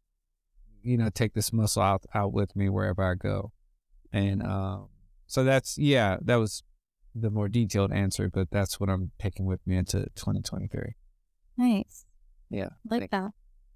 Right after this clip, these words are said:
Speaker 1: you.
Speaker 2: Thank you for sharing.
Speaker 1: Welcome, welcome, welcome, welcome. Yeah, that, that, yeah, that was a huge, it didn't, like I said, it came out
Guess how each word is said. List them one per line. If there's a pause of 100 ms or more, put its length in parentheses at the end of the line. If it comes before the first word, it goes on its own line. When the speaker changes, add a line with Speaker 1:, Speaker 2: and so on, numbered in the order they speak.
(240)
Speaker 1:
you.
Speaker 2:
Thank
you
for
sharing. (600)
Speaker 1:
Welcome,
welcome,
welcome, (580)
welcome. (500)
Yeah,
that,
that,
yeah,
that
was
a
huge, (880)
it
didn't,
like
I
said,
it
came
out